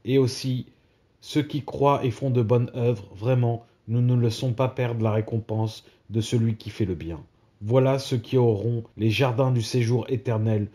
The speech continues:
sous lesquels coulent les ruisseaux. Ils seront parés de bracelets d'or et se vêtiront d'habits verts de soie, fines et de brocart, accoudés sur des divans bien ornés. Quelle bonne récompense et quelle belle demeure.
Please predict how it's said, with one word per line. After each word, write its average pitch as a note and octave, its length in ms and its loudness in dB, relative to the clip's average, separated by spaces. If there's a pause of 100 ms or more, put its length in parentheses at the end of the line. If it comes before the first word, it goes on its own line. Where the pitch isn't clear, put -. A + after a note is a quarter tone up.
(140)
sous - 160 -6
lesquels A#2+ 400 2
coulent C3+ 280 -4
les A#2 120 4
ruisseaux. G#2 560 -2 (460)
Ils A2 100 -4
seront B2+ 340 2
parés C3 300 0
de A#2+ 140 2
bracelets A2+ 480 -2
d'or G#2 380 0 (280)
et A2 80 -6
se B2+ 160 -2
vêtiront A#2+ 500 0
d'habits A2 340 2
verts G#2 260 0
de G#2+ 100 0
soie, G#2 460 -4 (180)
fines A#2+ 540 -4 (160)
et A2+ 100 -2
de A#2 140 2
brocart, G2+ 600 -2 (200)
accoudés B2 420 0
sur B2 220 0
des A2+ 120 2
divans G2+ 540 -2
bien G#2+ 320 -4
ornés. F2+ 400 -6 (180)
Quelle B2 220 2
bonne C#3 180 4
récompense A#2+ 840 -2
et A2 140 -4
quelle A#2 180 2
belle A2 240 2
demeure. F2 400 -4